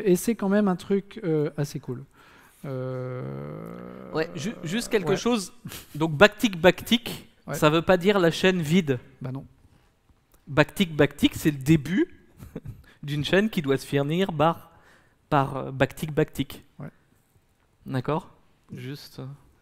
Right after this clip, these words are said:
Speaker 2: le
Speaker 1: Ça,
Speaker 2: truc qui est un
Speaker 1: c'est
Speaker 2: petit peu bizarre.
Speaker 1: partie des petites subtilités de, qui vont être assez amusantes, je pense. Ok, et donc ça, ça termine les nouveautés de Java onze.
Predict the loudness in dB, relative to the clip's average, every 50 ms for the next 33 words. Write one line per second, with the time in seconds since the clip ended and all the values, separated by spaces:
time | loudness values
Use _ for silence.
0 | _ _ _ -14 -12 -10 -10 -8 -8 -8 -8 -8 -10 -8 -6 -6 -4 -4 -4 -4
1 | -4 -4 -6 -8 -10 -10 -10 -12 -12 -16 -18 -14 -14 -14 -12 -10 -8 -8 -8 -8
2 | -8 -8 -8 -6 -6 -8 -10 -12 -14 -16 -16 -14 -12 -12 -12 -12 -14 -14 -12 -12
3 | -12 -10 -10 -12 -12 -14 -16 -18 -20 -20 -20 -20 -20 _ _ _ _ _ _ -20
4 | -20 -20 -20 -20 -20 -20 -20 -20 -4 2 2 2 6 8 8 8 8 6 2 4
5 | 6 6 6 6 2 0 2 4 6 8 8 8 6 4 2 -2 0 4 4 4
6 | 4 4 4 2 4 4 2 2 2 2 2 2 2 0 -2 -2 -2 0 2 4
7 | 4 4 4 2 2 0 0 0 0 2 2 4 4 4 4 2 2 0 0 0
8 | 0 0 -2